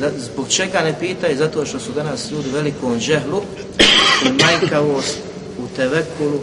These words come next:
i osloncu na Allaha te bareke ve taala. Nema istinskog oslonca. Allah, Allahu poslanik sallallahu alejhi ve sellem ovdje nas vezuje za šta? Ente šafi. Ti si istinski.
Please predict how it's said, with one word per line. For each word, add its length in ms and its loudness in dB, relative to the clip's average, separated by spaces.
i 80 0
osloncu 460 0
na 80 0
Allaha 360 0
te 60 -6
bareke 440 -2
ve 80 0
taala. 400 -4
Nema 340 2
istinskog 500 -4
oslonca. 480 -6
Allah, 420 2
Allahu 340 2
poslanik 320 -6
sallallahu 380 0
alejhi 280 -2
ve 80 -2
sellem 360 -2
ovdje 260 0
nas 320 -2
vezuje 300 0
za 120 0
šta? 240 0
Ente 440 6
šafi. 520 6
Ti 260 6
si 180 0
istinski. 720 0